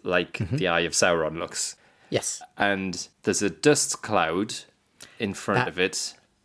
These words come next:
Speaker 2: That runs across the entire star system almost.
Speaker 1: Which sort of hazes it all up and makes it look like flames.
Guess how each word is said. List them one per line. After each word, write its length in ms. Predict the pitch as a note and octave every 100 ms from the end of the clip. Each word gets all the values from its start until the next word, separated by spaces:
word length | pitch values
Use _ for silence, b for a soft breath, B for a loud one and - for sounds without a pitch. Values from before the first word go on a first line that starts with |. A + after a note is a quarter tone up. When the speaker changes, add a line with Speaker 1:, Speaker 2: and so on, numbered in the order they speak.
| _ _ _
Speaker 2:
That 200 | - B2+ C#3
runs 180 | C3+
across 300 | C3 - C3
the 140 | - A#2
entire 520 | A2+ - D3 C#3+ B2+
star 300 | - B2 G#2
system 340 | - - G2
almost. 460 | F#2 F#2+ F#2 G2 -
Speaker 1:
Which 280 | - G#2+ -
sort 160 | - G2+
of 80 | F2
hazes 460 | G2 A#2+ G#2 G2+
it 120 | G2 -
all 280 | F#2+ F#2
up 160 | F2+ -
and 100 | F2+
makes 240 | F#2 F2
it 80 | G2
look 160 | F#2+ -
like 160 | F2+
flames. 680 | - - F2+ D#2 D2 - -